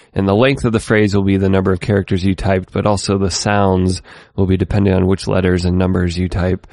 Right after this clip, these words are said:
And it's called Type Drummer, and it's just a lot of fun to mess around with, I thought. And, uh, I don't know, was, uh, Benji drew our attention to this, or did you already know about it?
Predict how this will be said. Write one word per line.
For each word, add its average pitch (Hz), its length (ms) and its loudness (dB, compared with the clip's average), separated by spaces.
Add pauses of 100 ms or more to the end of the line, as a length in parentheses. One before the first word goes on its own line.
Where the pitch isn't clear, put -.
(320)
And 110 320 2
it's 110 220 0
called 127 240 0
Type 151 260 -2
Drummer, 143 460 2
and 104 480 2
it's 101 180 -2
just - 180 -6
a 98 60 0
lot 101 160 2
of 95 80 -2
fun 98 240 2
to 95 80 0
mess 92 240 0
around 95 300 0
with, 90 260 -4 (1300)
I 117 120 2
thought. - 340 -4 (300)
And, 107 160 2
uh, 107 260 4
I 123 100 2
don't 135 140 2
know, 120 180 2
was, 104 180 2
uh, 95 200 2
Benji 110 440 0
drew 120 140 2
our 120 80 4
attention 117 400 0
to 120 60 2
this, 113 120 -2
or 101 100 2
did 95 100 0
you 107 80 4
already 101 240 2
know 95 140 2
about 107 280 2
it? 104 160 -4